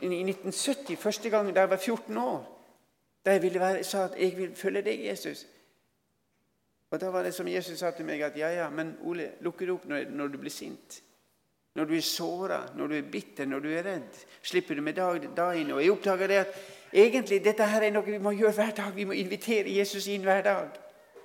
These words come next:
Invitere han inn i vårt hjerte. Gjennom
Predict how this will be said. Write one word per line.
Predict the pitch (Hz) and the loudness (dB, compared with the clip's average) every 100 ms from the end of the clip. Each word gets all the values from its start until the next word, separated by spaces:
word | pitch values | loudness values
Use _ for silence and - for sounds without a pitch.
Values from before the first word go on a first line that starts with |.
| - - _ _ _ _ - | -20 -20 _ _ _ _ -8
Invitere | 185 180 190 208 208 175 175 - - - | -2 -2 -2 2 4 2 -2 -8 -18 -2
han | 208 196 - | 2 2 2
inn | 202 170 | 0 0
i | 160 | -2
vårt | 170 170 - | -2 -4 -4
hjerte. | 156 - - 98 - - _ _ _ _ _ _ _ _ _ _ _ _ _ _ - | -4 -4 -10 -10 -12 -20 _ _ _ _ _ _ _ _ _ _ _ _ _ _ 0
Gjennom | 180 214 233 226 | 4 4 4 0